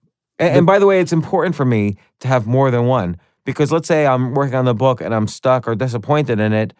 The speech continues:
Speaker 1: I'll, uh, switch to something else. So for instance, a few, about a month ago, I was switching and I was disappointed a little bit in a couple of things.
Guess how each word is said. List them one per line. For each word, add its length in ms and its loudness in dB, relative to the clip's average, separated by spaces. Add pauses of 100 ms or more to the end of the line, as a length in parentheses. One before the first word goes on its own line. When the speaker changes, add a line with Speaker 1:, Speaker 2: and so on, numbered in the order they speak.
(360)
Speaker 1:
I'll, 320 2
uh, 320 0 (280)
switch 600 -6
to 80 -12
something 260 -2
else. 380 -2 (240)
So 120 -4
for 180 0
instance, 360 -2
a 40 -8
few, 400 -4
about 260 0
a 20 -2
month 220 -2
ago, 140 0
I 100 2
was 180 -2
switching 560 -2 (260)
and 80 -4
I 60 0
was 180 -2
disappointed 640 -2
a 60 -2
little 240 0
bit 240 2
in 280 -2
a 140 -6
couple 320 -2
of 80 -4
things. 300 -2